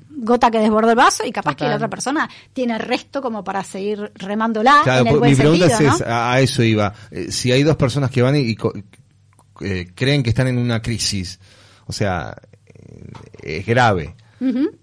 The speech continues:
Speaker 3: Eh, ¿realmente hay una recuperación? ¿Se puede volver a, a fortalecer esos vínculos o se está en un momento de la pareja que es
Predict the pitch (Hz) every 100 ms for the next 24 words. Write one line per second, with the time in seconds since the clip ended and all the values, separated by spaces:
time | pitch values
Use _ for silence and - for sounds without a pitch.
0 | - 101 95 92 135 185 208 226 180 190
1 | 170 117 104 107 98 95 151 185 156 110
2 | 113 175 214 185 117 98 104 104 135 143
3 | 110 95 90 87 85 80 73 - 82 78
4 | 107 95 95 113 143 - 92 135 185 196
5 | 208 180 - 117 - 110 135 143 131 117
6 | 110 107 104 107 117 117 104 101 - 95
7 | 107 117 101 98 - -